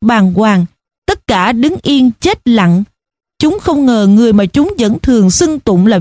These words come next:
vô địch đã chết với tay kiếm của một thanh niên mới mười sáu tuổi. Lam Tiểu Muội phóng ngựa thật nhanh vào giữa vòng dây. Hoàng Bá lúc này đang chống kiếm đứng cạnh xác của Tính Nhi, canh chừng không cho bọn lính xông vào.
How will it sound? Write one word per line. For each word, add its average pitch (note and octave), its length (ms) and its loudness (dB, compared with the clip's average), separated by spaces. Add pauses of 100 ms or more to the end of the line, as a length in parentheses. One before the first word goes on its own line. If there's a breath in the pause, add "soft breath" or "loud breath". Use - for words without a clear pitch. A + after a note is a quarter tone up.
vô D#4+ 200 0
địch A#3+ 180 0 (340)
đã G#3 80 0 (160)
chết F4 240 -2
với E4+ 100 -2
tay C4 220 -2
kiếm C#4+ 360 -2
của B3+ 100 -2
một C4 260 -2
thanh C#4+ 260 -2
niên C#4 320 2
mới C#4+ 180 2
mười B3 320 2
sáu B3 400 0
tuổi. A3 420 0 (800)
Lam D#4+ 200 0
Tiểu A#3+ 160 -2
Muội A3+ 280 0
phóng C#4 300 -4
ngựa G3+ 200 2
thật C4 240 -2 (120)
nhanh E4 320 -2
vào A3 140 0
giữa G3 360 0
vòng F#3 240 0
dây. B3 280 0 (440)
Hoàng B3 220 0
Bá A#3+ 160 0
lúc G#4+ 200 0
này B3 220 0
đang B3+ 260 0
chống D4+ 280 -4
kiếm D#4+ 300 -2
đứng E4+ 240 -2
cạnh F#3 260 2
xác E4+ 360 -2
của A3+ 100 -2
Tính D4 280 -2
Nhi, C#4 260 0 (420)
canh D#4 200 -2
chừng A3 260 0
không D4+ 240 -4
cho D#4+ 120 -2
bọn F#3+ 180 0
lính B3 260 0
xông D4 360 -2
vào. F#3+ 320 0